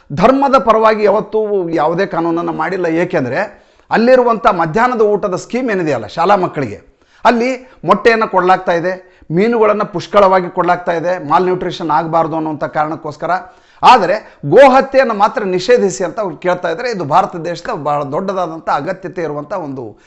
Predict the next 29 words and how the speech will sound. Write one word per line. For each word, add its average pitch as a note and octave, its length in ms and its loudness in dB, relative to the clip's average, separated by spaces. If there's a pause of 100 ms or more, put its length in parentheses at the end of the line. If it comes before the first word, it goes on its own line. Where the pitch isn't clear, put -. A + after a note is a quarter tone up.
(100)
ಕಾಯ್ದೆ E3+ 280 2
ಇದು. G2+ 340 -10
ಇದನ್ನ C#4+ 260 6
ಇಟ್ಕೊಂಡು A#3+ 420 0
ಇವತ್ತೇನಾಗಿದೆ G3 600 0
ಅಂದ್ರೆ D3 600 -6 (160)
ಈ G#3 120 0
ದೇಶದಲ್ಲಿ A3+ 500 4
ಬಹಳ F#3 160 0
ದೊಡ್ಡ F3 340 -2
ಪ್ರಮಾಣದಲ್ಲಿ G3+ 720 0
ಒಂದು D#3 340 -4
ಗುಲ್ಲನ್ನು A3+ 440 0
ಎಬ್ಬಿಸಲಾಗ್ತಾ E3+ 540 -6
ಇದೆ. F3 220 -6
ಏನಂದ್ರೆ F#3 640 -6 (100)
ಮುಸಲ್ಮಾನರ G#3 600 2
ವಿರುದ್ಧವಾಗಿ G#3 600 2
ಮಾಡ್ತಾ F3 340 0
ಇರುವಂಥ D#3+ 240 -4
ಕಾನೂನುಗಳಿವು D3+ 800 0
ಅನ್ನುವಂಥ B2+ 320 -12
ಮಾತನ್ನು D#3+ 400 -4
ಹೇಳ್ತಾ A#2 200 -10
ಇದ್ದಾರೆ. F2+ 320 -18 (160)
ನೀವು B3+ 160 -4
ಆಲೋಚನೆ A3+ 500 2
ಮಾಡಿ F#3 140 -2
ನೋಡಿ, B2+ 420 -4